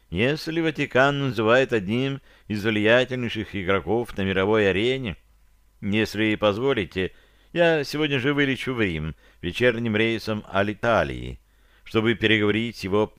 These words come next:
святейшеством по нашему вопросу.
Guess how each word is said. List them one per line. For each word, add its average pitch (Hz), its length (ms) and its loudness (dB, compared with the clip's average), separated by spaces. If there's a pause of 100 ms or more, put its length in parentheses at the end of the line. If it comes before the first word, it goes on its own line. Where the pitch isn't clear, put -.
(140)
святейшеством 117 1000 -4 (320)
по 113 120 2
нашему 104 480 2
вопросу. 65 760 -8